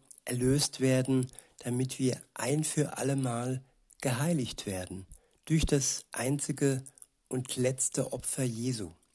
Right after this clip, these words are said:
In Vers eins heißt es, „Das Gesetz lässt also nur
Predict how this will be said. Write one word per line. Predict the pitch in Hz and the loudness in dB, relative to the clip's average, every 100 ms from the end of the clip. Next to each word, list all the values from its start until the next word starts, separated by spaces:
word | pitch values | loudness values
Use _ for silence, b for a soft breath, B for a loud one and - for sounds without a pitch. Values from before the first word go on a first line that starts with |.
| _ _ _ _ _ _ _ _ _ - _ _ - - B B B B B B _ _ _ - - _ _ _ _ _ _ _ _ _ - - _ - | _ _ _ _ _ _ _ _ _ -20 _ _ -20 -20 B B B B B B _ _ _ -20 -20 _ _ _ _ _ _ _ _ _ -20 -20 _ -8
In | 143 127 | -4 -2
Vers | 123 120 | -2 -2
eins | - 180 180 | 0 0 2
heißt | 139 135 131 151 | 2 2 2 -2
es, | 143 - _ - - - B B B | -2 -4 _ -14 -14 -14 B B B
„Das | 147 135 | 0 2
Gesetz | 139 147 202 - - | 4 4 4 2 0
lässt | 135 135 135 | 2 2 2
also | 135 127 | -2 0
nur | 123 131 147 151 | 2 4 4 2